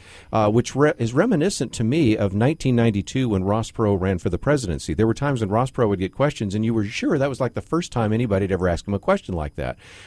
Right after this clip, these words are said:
Well, Barack Obama has been in political life much longer, but still, he hasn't been in that part. He's only been a senator for a few years. He hasn't really dealt with foreign policy issues. Yes, he's a member of the Council on Foreign Relations, but other than that,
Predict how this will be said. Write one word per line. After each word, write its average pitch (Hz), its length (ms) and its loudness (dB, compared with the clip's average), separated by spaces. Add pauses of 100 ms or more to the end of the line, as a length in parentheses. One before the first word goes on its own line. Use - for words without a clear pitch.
(100)
Well, 123 120 0
Barack 190 220 4
Obama 131 340 4
has 110 160 2
been 117 160 4
in 95 80 2
political 117 440 4
life 101 280 4
much 92 260 0
longer, 117 460 4 (240)
but 131 120 -2
still, 156 300 4
he 120 160 2
hasn't 135 460 0
been 123 160 4
in 104 160 2
that 113 260 0
part. 107 320 0
He's 95 160 -6
only 107 180 0
been 127 140 0
a 139 60 0
senator 110 380 0
for 127 180 -2
a - 20 0
few 123 220 -4
years. 95 340 -2
He 98 80 -4
hasn't 131 400 0
really 110 240 2
dealt 98 220 0
with 98 100 -4
foreign 92 300 -4
policy 87 500 -2
issues. 90 320 -6 (260)
Yes, 110 280 -2
he's 110 160 -2
a 107 40 0
member 104 280 0
of 95 60 0
the 95 60 0
Council 101 380 -4
on 90 100 -2
Foreign 98 280 -2
Relations, 92 460 0
but 131 120 -2
other 147 220 2
than 87 160 0
that, 87 260 0